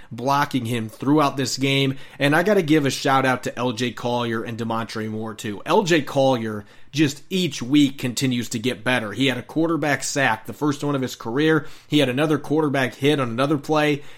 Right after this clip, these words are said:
He had three tackles. He had a play that isn't in the stat sheet where he helped bring down Kirk Cousins on that two-point conversion, which ended up being <laughs> huge in this game. And so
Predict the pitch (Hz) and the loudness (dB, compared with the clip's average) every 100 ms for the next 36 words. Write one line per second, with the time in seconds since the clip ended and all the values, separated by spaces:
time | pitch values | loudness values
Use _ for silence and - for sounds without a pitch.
0 | - 139 131 107 131 170 156 143 147 147 | 0 4 4 0 -4 -2 -2 2 2 2
1 | 147 - - - 156 151 139 165 160 135 | -2 -2 -4 4 4 4 0 2 2 4
2 | 143 143 131 110 - 139 156 - 151 139 | 2 0 -2 -4 -4 -4 -4 0 4 4
3 | 127 120 127 120 139 135 113 135 139 131 | 2 -2 -2 2 0 0 -4 -2 0 0
4 | 131 117 143 135 - 135 131 131 117 110 | -2 -2 -4 -4 0 0 0 -2 -4 -6
5 | - 147 131 131 117 - 104 107 160 160 | -2 -4 -2 -4 -4 -10 -10 -2 0 2
6 | 180 185 - - 139 139 151 156 143 131 | 2 0 -4 0 2 2 2 2 2 0
7 | 117 131 117 110 - 185 226 190 139 135 | 0 0 0 -6 2 4 6 4 0 0
8 | 139 117 113 127 117 117 131 - - - | 0 -2 -6 -8 -6 -10 -12 -16 -20 -20
9 | - - 139 139 139 139 170 160 151 | -20 -4 0 0 -2 -4 0 2 0